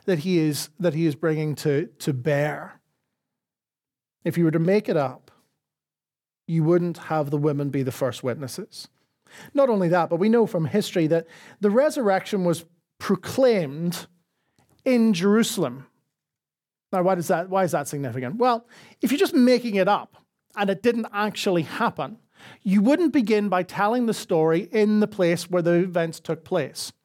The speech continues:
Not to put too fine a point on it, but if the resurrection didn't happen and, uh, there's a tomb with a body in it, you wouldn't start telling the people who could just go, "Well, actually, he's, oh, he's dead up there.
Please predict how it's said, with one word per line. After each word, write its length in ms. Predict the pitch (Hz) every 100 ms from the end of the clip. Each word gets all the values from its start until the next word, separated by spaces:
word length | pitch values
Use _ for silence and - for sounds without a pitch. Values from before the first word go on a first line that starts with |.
| _ _ _ _ _ -
Not 120 | 247
to 60 |
put 140 | 180 175
too 80 | 175
fine 200 | 196 156
a 40 |
point 260 | - 233 165
on 140 | 139
it, 80 | 170 - -
but 260 | - 202 202 - -
if 140 | 320
the 100 | -
resurrection 560 | 240 226 208 208 208 196
didn't 240 | 180 220
happen 360 | 160 185 - 226
and, 300 | 185 165 - _
uh, 220 | 202 170 185
there's 160 | 180
a 40 | 175
tomb 260 | - 247
with 120 | 214
a 40 | 165
body 440 | 185 220 208 165
in 100 | 147
it, 140 | 202 208 - -
you 160 | 240 240
wouldn't 260 | 330 370
start 380 | 285 226 196 196
telling 260 | 208 202 208
the 80 |
people 320 | 196 202 214 190
who 100 | 202
could 140 | 190
just 160 | 226 233
go, 300 | 214 202 202
"Well, 400 | 247 254 247 - _
actually, 460 | 262 - 247 220 170 _ _ _ _ _ _ _ _ _ _ _ _ _
he's, 260 | - 247 202
oh, 160 | 254 285
he's 200 | 226 185
dead 280 | 220 262
up 180 | 254 220
there. 380 | 180 214 277 214